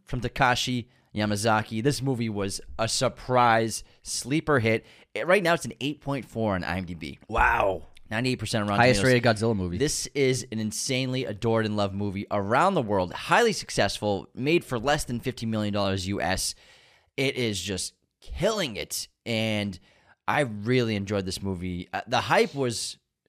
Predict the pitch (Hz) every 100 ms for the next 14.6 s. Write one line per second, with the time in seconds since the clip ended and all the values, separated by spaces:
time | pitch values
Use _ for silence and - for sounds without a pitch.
0 | _ _ - 117 101 82 - _ 117 117
1 | 107 107 117 160 151 143 107 123 127 120
2 | 120 127 131 117 107 107 107 107 104 104
3 | 104 101 - _ _ _ _ 135 135 127
4 | 143 143 131 135 123 - 151 120 101 113
5 | 127 120 165 170 143 127 135 139 135 113
6 | - _ _ _ - - 120 - - 175
7 | - 123 120 110 104 131 120 104 135 117
8 | 101 - 107 98 - _ _ 165 147 143
9 | 113 131 160 101 90 87 78 76 76 76
10 | _ _ 156 123 98 90 82 - _ _
11 | _ _ 101 104 92 120 117 92 87 -
12 | _ _ _ _ _ _ _ - 98 82
13 | - 110 113 85 71 78 113 80 71 -
14 | 110 92 78 85 87